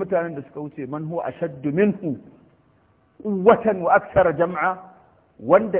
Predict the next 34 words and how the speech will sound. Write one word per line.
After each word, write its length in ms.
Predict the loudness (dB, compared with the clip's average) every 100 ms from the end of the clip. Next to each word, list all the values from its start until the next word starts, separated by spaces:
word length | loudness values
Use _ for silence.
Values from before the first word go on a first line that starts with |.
| -2
in 160 | -6 4
ƙarfin 580 | 6 6 4 2 2 2
ne 240 | 0 0 -8 -20 _ _ _ _
na 140 | -4 -4
ilimi 580 | 0 0 0 -2 -4 2
da 120 | 2
na 140 | 4 0
jiki 500 | -2 -8 -12 -12 -14 _ _ _ _ _ _ -6
akwai 200 | 0 0
wanda 180 | 0 -6
suka 180 | -6 -8
fi 160 | -6 -10
shi. 180 | -12 -20 _ _
In 140 | -12
kuma 280 | -4 -2 0
maganar 300 | -2 -4 -4
tarin 360 | 2 2 2 -6
dukiyar 360 | -8 -8 -6 -6
ne, 100 | -4
ai 120 | 0
ba 120 | 0
Ƙaruna 320 | 0 -4 -6
ne 80 | -8
ya 60 | -10
fi 60 | -10
kowa 240 | -4 -4
kuɗi 300 | -4 -8 -6
ba 100 | -6 -8
tun 120 | -8
da 80 | -6
aka 160 | -6
fara 260 | -6 -4 -4
halitta. 380 | -8 -10 -8
Wa 100 | -2